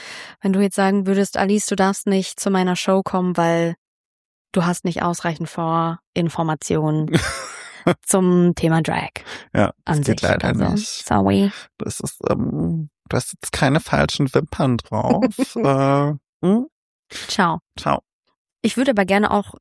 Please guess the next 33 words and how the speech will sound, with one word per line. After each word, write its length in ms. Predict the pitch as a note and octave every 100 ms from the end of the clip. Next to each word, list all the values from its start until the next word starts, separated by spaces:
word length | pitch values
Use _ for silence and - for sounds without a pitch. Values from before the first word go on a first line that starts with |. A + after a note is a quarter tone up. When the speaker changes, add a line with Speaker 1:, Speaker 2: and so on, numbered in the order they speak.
| _
Speaker 1:
jetzt 340 | F#3+ G3+ -
noch 200 | G#3 G#3+
mal 220 | G#3 G3 G3
zu 380 | - G3 G3 -
unserem 400 | G3 F3+ F3+ F3+
Thema 400 | - G#3 G3 F3+
vom 460 | - F3 E3+ E3+ -
Anfang 680 | F3+ A3+ - F3+ E3 D#3+ -
wiederkommen, 680 | G3 F3 E3 E3 - F3 G3+
Speaker 2:
Mhm. 40 |
Speaker 1:
nämlich, 540 | G3 F#3 F#3 F#3 F3+ -
ähm, 440 | G3+ F#3 F3+ F3+ E3+ _ - - - -
Hilfe, 260 | A#3+ C4
Hilfe, 400 | G#3 G#3+ G#3 F3
wo 140 | F#3 G3
bewegt 400 | F#3+ E3+ F3+ -
sich 200 | E3+ -
unsere 220 | E3 E3
Gesellschaft 480 | D#3+ E3 F3 D#3+ -
gerade 280 | - - D#3
hin? 240 | E3+ E3 - - -
Speaker 2:
Mhm. 380 | A2 F#2+ F#2+ F#2+
Speaker 1:
Und 80 |
natürlich 360 | F#3+ F#3 A3+ G3+
ist 120 | F#3+
auch 140 | F#3 -
das 280 | G#3 A3+
kein 520 | - F#3+ F#3 F#3 F#3 F3 _ -
neues, 840 | F#3+ F#3 G#3+ G3+ E3 D#3+ - -
äh, 100 | E3 -
Thema, 600 | - E3+ E3+ E3 F#3+ C4+ - - - -
dass, 800 | F#3 F3 E3+ - - - - -
ähm, 840 | F3+ E3 E3 E3 E3 E3 E3 D#3+